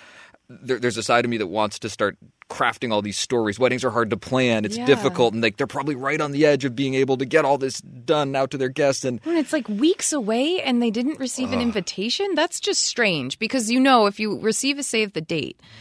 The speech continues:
Speaker 2: you get an invitation to the wedding. The only thing I don't know is, did our question asker at any point after receiving the save the date mention that they couldn't attend?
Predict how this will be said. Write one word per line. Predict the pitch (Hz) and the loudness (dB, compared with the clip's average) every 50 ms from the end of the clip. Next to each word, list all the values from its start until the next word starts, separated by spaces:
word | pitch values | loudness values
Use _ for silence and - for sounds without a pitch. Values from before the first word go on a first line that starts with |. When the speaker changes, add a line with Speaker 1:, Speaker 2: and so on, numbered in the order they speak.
| - - - - - | -20 -20 -20 -14 -4
Speaker 2:
you | - 202 214 180 | 0 2 2 2
get | 139 - 214 214 196 - - | 4 8 8 10 10 8 6
an | 180 185 160 | 2 0 2
invitation | 175 185 175 151 - - 175 165 156 - 135 123 | 2 2 2 0 0 2 2 2 2 0 -2 -4
to | - 143 | -6 -6
the | - - | -8 -6
wedding. | 139 151 131 - 50 - - - - - | -4 -2 -2 -4 -6 -10 -14 -16 -10 -6
The | 214 247 - | -4 0 2
only | - 277 339 480 - | 2 4 4 4 2
thing | - 508 480 415 | 2 0 0 2
I | 302 | 0
don't | 208 - 208 233 254 - | 2 2 2 2 2 0
know | 226 214 196 190 180 175 - | -2 0 0 0 0 -2 -2
is, | 180 185 175 170 180 - _ - 185 | -4 -4 -4 -4 -6 -10 _ -14 -8
did | - 233 233 214 - - | -4 -4 -2 -2 -2 -2
our | 214 220 220 220 220 214 208 | -2 0 0 0 0 -2 -2
question | - _ - 294 302 - - 294 269 | -6 _ -4 -4 -4 -2 -4 -4 -4
asker | - - 202 220 - - - 202 - - | -2 -2 -2 -2 -2 -4 -6 -6 -2 -2
at | 202 208 - _ | -2 -2 -2 _
any | - 247 277 302 285 | 0 0 2 2 0
point | 269 - - 240 226 214 - - | -2 -4 -4 -4 -2 -2 -2 -2
after | 190 196 - - 202 | -2 -4 -4 -4 -6
receiving | 196 196 - - 208 202 196 202 202 | -6 -6 -6 -8 -6 -6 -4 -4 -4
the | 185 175 | -4 -6
save | - - 185 185 170 | -6 -6 -6 -6 -6
the | 170 165 | -8 -8
date | - 175 170 165 - - _ _ _ _ _ - | -6 -4 -4 -4 -6 -8 _ _ _ _ _ -4
mention | 185 190 196 202 196 - 202 196 185 | 0 2 2 2 2 2 0 0 0
that | 175 175 - | 0 -2 -2
they | 160 156 | -2 -4
couldn't | - - 202 190 175 160 | -4 -4 -6 -4 -4 -4
attend? | 151 143 - 160 170 151 147 - - - - | -4 -6 -6 -6 -6 -6 -6 -8 -12 -16 -18